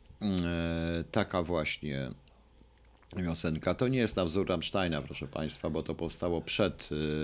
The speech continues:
y, przed Rammsteinem troszeczkę i już. I to ma tak być, proszę państwa. To ma tak być i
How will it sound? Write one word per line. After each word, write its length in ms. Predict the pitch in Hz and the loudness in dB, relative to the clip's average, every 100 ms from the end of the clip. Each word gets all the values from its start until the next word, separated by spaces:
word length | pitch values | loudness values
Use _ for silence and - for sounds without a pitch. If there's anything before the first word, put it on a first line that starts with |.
| 76 | 0
y, 40 | |
przed 280 | - - 80 | 0 2 2
Rammsteinem 720 | 80 76 76 76 73 69 65 | 2 2 0 0 0 0 -4
troszeczkę 720 | 65 71 - 69 - - 98 - - - - - - - - - | -4 -6 -4 -4 -4 -2 -2 -2 -12 -20 -20 -20 -20 -20 -20 -2
i 120 | 113 | 2
już. 460 | 85 - - - - - - - | 2 2 -4 -8 -10 -20 -20 -4
I 120 | 123 | 0
to 120 | 147 | 4
ma 120 | 135 131 | 4 4
tak 200 | 123 110 | 4 4
być, 220 | 113 - | 2 2
proszę 280 | - - 69 | -8 -10 -10
państwa. 560 | 50 - - - - - - | -10 -10 -10 -12 -18 -20 -6
To 100 | 104 | 0
ma 120 | 110 | 2
tak 220 | 101 82 76 | 2 2 4
być 540 | 107 117 - - - - | 2 2 0 -2 -4 0
i 580 | 95 92 92 92 92 | 2 4 4 2 0